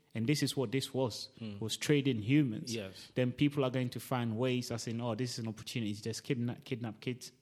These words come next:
Speaker 1: kidnap women,
Speaker 2: Yeah.
Speaker 1: kidnap men,
Speaker 2: Yeah.
Speaker 1: and then sell them into it." So a lot of people were forcefully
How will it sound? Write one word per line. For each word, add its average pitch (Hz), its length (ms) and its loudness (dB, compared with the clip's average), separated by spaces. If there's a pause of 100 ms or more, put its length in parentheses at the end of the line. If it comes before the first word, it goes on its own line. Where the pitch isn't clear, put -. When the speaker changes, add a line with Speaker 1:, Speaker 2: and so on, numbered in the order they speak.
Speaker 1:
kidnap 120 380 -6
women, 120 360 0
Speaker 2:
Yeah. 104 220 -10 (460)
Speaker 1:
kidnap 123 340 2
men, 139 300 6 (140)
Speaker 2:
Yeah. 104 240 -10
Speaker 1:
and 117 120 0
then 117 160 2
sell 139 220 4
them 120 180 4
into 110 240 -2
it." - 100 -6
So 127 120 2
a 120 40 4
lot 143 220 6
of 135 100 2
people 131 260 4
were 113 120 2
forcefully 113 720 0